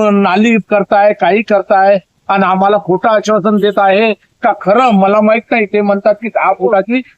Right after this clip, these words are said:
दहा बाय दहाची दुकाने तुम्हाला आम्ही बांधून देऊ. जर त्यांनी आम्हाला दुकान बांधून दिलं तर आम्ही त्यांचा आभार मानतो,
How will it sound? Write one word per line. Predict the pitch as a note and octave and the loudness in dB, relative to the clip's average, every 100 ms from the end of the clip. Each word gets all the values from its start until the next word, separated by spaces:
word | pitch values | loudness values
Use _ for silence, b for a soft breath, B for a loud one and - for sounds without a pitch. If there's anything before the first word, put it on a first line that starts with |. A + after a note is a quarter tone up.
| _ | _
दहा | G#3+ F#3+ | -2 0
बाय | G#3 G#3 | 0 2
दहाची | F#3+ F#3 A#3 | 0 0 -4
दुकाने | F3+ G3 G3 G#3+ | -2 -2 0 0
तुम्हाला | G3+ F#3+ G3+ | 0 0 2
आम्ही | G3 G3+ | 0 0
बांधून | G3+ A3 C4 A3+ | 0 0 2 2
देऊ. | E3+ - _ _ _ _ C#5 - _ _ _ G3+ | 0 -4 _ _ _ _ -20 -20 _ _ _ -2
जर | A#3 | -2
त्यांनी | - A3 A3+ | 0 2 2
आम्हाला | A#3 G#3 A3 | 2 2 0
दुकान | A3 G#3+ A3+ A3+ | 0 -2 0 2
बांधून | A3+ A3+ A#3+ | 2 2 2
दिलं | A#3+ B3 | 2 2
तर | B3 | 2
आम्ही | A#3+ B3 | 0 0
त्यांचा | B3+ A#3+ C4 | 0 0 0
आभार | C4+ C#4+ | 0 0
मानतो, | C4 A3 F#3 D3+ | 0 0 -2 -8